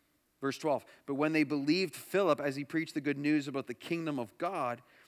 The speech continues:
and the name of Jesus Christ, they were baptized, both men, um, and women." So, significant here, we're introduced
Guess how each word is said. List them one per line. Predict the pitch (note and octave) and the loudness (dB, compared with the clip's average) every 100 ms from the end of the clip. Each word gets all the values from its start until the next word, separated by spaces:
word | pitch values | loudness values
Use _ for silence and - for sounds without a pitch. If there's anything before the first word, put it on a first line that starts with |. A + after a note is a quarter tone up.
| _ - | _ -4
and | D3 | 0
the | C#3 | 2
name | D3+ F3 | 6 6
of | D#3+ | 4
Jesus | C3 D#3 C3+ B2 | -2 -4 -4 -4
Christ, | - F3+ C3 | 0 0 0
they | E3 | 0
were | D3+ C3+ | 0 0
baptized, | A#2+ F3 G#3+ - C3 C3+ C3 - | 6 6 6 0 0 0 -2 0
both | C#3+ - | 0 0
men, | C#3+ D#3 F3+ G3+ G3+ - - - - | 2 4 4 2 -6 -14 -20 -20 -8
um, | D3 D3+ D3+ | 0 0 0
and | D#3 D3+ D3 C#3+ - - - | 0 2 2 -2 -8 -18 -8
women." | C3 D#3 C3+ A2 | 2 4 4 -2
So, | - F#3+ E3 - _ _ _ _ _ _ _ _ | 4 4 4 -4 _ _ _ _ _ _ _ _
significant | - E3 F3+ F3+ D#3 D3+ | -4 0 2 2 -2 -2
here, | C#3 | 0
we're | C#3 D#3 | 0 2
introduced | G3 G#3+ D#3 D3+ D#3 - | 0 0 0 2 0 -4